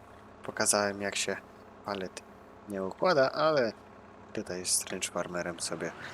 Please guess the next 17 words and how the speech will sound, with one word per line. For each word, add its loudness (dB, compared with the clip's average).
trochę -6
pomogę. 0
Mam -6
nadzieję, -2
że -4
mogę. 4
I 0
jak 0
ja -2
już -2
zaczynam -6
się -6
denerwować, -2
to -4
oznacza -4
tylko -8
jedno. -4